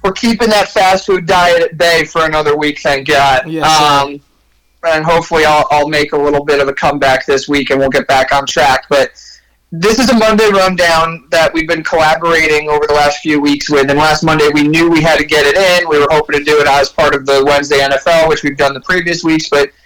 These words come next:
Speaker 1: time sensitive, we had to do our N B A preview, and, and that was, that was, uh, taking the most priority. But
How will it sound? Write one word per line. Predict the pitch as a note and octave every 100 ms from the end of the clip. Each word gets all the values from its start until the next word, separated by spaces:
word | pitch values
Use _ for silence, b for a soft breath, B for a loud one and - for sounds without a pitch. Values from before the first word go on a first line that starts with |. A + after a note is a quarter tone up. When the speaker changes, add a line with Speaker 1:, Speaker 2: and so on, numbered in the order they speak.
| b b _
Speaker 1:
time | - G#3 G3
sensitive, | F#3+ G#3+ G#3 F#3 F3 E3
we | F3+
had | F#3+ E3
to | D#3
do | - E3+ D#3+
our | D3+ D3
N | D3+
B | D3+ D3
A | D3
preview, | F3+ E3 D3 C3+ B2+ B2+
and, | C3
and | C#3+ D3
that | D3+ D3
was, | D3+ D3 - -
that | D#3 C3
was, | D3 C3+
uh, | C#3 C3+ C3 C#3
taking | - E3+ D3 D#3 D3 C3+ B B B
the | -
most | F3+ E3+ E3+
priority. | - E3 D#3+ D#3 C3+ C3+
But | C#3 C#3+ -